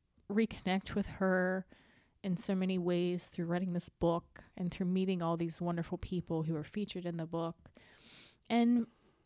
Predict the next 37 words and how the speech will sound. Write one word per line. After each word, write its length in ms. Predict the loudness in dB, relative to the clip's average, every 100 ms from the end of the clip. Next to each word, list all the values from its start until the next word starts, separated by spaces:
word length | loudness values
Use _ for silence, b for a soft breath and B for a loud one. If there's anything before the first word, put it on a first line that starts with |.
| -8
to 200 | -2 0
be 220 | 2 4
able 160 | 4 2
to 160 | 0
give 340 | -2 0 0 0
me 360 | 0 0 -2
the, 440 | -2 -2 0 0 -4 -10 _ _ _ _ _ _ -20 -12 -12 _ _ _ _ _ _ -4
you 120 | 0
know, 100 | 0
the 80 | 0
basis 640 | 2 2 2 0 0 -2
to 360 | -2 -2 0 -2
create 500 | -4 -6 -2 -2 -2
my 220 | -4 -2
own 200 | -2 -2
mourning 460 | -2 -2 -2 -2 -4
journey 600 | -4 -4 -6 -6 -8 -10
through 220 | -6 -4
different 400 | -4 -2 -2 -4 -8 b b b b b b b -12
strategies 840 | -6 -2 -2 0 -2 -4 -6 -6
that 120 | -4
I 80 | -4
talk 300 | -4 -8 -6
about 240 | -6 -4
in 60 | -6
the 80 | -8
book, 320 | -4 -4 -4 _
which, 420 | -10 -8 -8 -8 -4
you 120 | -4
know, 140 | -2
has 160 | -2 -2
been 160 | -2
a 100 | -4 -6 -16 _ _ _
huge 360 | -6 -2 -2 -2
blessing 460 | -4 -4 -4 -6 -10
to 120 | -8
me. 360 | -6 -6 -8